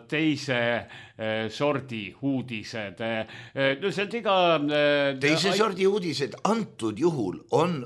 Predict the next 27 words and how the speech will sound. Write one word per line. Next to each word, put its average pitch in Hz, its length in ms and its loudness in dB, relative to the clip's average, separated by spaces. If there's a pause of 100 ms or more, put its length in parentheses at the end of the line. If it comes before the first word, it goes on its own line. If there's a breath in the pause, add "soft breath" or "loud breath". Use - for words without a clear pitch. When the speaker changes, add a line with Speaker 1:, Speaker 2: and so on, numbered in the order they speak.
(100)
Speaker 2:
ohusignaal, 143 1000 0
mida 165 220 4
Speaker 1:
Jah. 127 160 0
Speaker 2:
igaüks 151 540 0
ei 156 160 0
oska 208 340 -4
vastu 233 380 2
võtta. 294 120 0
Speaker 1:
Just, 202 220 4
just, 226 160 4
täpselt, 180 400 0
täpselt 170 360 0
nii. 139 180 2
Ja, 139 240 2
eh, 147 260 0
kui, 202 240 0
eh, 160 160 2
tähendab, 151 480 0
eh, 143 480 0
ühiskonnas 156 560 2
tahetakse 180 480 0
midagi 202 300 0
varjata, 196 460 0
eks 156 120 -6
ole, 160 240 0
siis 170 400 -2
ajalehtede 160 1120 0